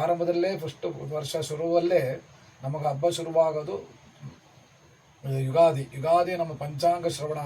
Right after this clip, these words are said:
ಆದ ಕೂಡಲೇ ಸ್ವಲ್ಪ ದಿನ ಬಿಟ್ಟು ಗಣಪತಿ ಹಬ್ಬ. ಯಾಕಂದರೆ ಪ-, ಮೊದಲು ಶುರು ಮಾಡುವುದೇ ಗಣಪತಿ ಹಬ್ಬದಿಂದ ಪೂಜೆ. ಗಣಪತಿ ಹಬ್ಬ ಬರುತ್ತೆ, ಕೃಷ್ಣಾಷ್ಟಮಿ ಬರುತ್ತೆ, ನವರಾತ್ರಿ, ಆಮೇಲೆ ರಾಮನವಮಿ, ಸಂಕ್ರಾಂತಿ, ಎಲ್ಲ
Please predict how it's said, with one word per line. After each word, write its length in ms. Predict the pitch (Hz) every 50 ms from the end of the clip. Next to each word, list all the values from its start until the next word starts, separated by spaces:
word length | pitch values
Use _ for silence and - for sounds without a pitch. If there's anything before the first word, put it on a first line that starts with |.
| 139 135
ಆದ 60 | - 131 -
ಕೂಡಲೇ 280 | 139 131 131 143 170 - - - - - - - - - - -
ಸ್ವಲ್ಪ 200 | 151 156 143 160 156
ದಿನ 100 | 160 151 143
ಬಿಟ್ಟು 140 | 143 - 131 131
ಗಣಪತಿ 360 | 135 147 135 160 156 135 151 139
ಹಬ್ಬ. 140 | 127 117 117 113 - 123
ಯಾಕಂದರೆ 280 | 135 139 156 165 170 - -
ಪ-, 120 | 147 143 139
ಮೊದಲು 240 | 135 131 156 156 165 151 -
ಶುರು 160 | 151 143 156 156 156
ಮಾಡುವುದೇ 400 | 156 160 156 156 156 156 170 180 170
ಗಣಪತಿ 380 | 156 147 143 135 160 - 131 156 143
ಹಬ್ಬದಿಂದ 380 | 135 127 139 135 123 127 131 139 135 135
ಪೂಜೆ. 220 | 127 127 113 110 - - - - - - - - - -
ಗಣಪತಿ 380 | 135 139 143 - 165 139 147 147 131
ಹಬ್ಬ 140 | 120 110 123 123 120
ಬರುತ್ತೆ, 340 | 120 120 110 - - 127 127 127 - - - - - - -
ಕೃಷ್ಣಾಷ್ಟಮಿ 600 | - 131 - - - 165 165 160 139 - 151 156 151 127
ಬರುತ್ತೆ, 320 | 123 120 113 - - 131 131 131 - - - - - - 127
ನವರಾತ್ರಿ, 600 | 127 139 151 156 151 143 135 123 - - 123 131 131 131 131 - - - - - - - - - - -
ಆಮೇಲೆ 240 | 131 143 151 156 151 135 135
ರಾಮನವಮಿ, 680 | 139 147 151 160 156 143 131 123 127 123 127 135 135 131 131 - - - - - - - - -
ಸಂಕ್ರಾಂತಿ, 680 | 143 139 156 147 135 147 143 135 131 127 117 127 135 131 - - - -
ಎಲ್ಲ 240 | 151 170 196 202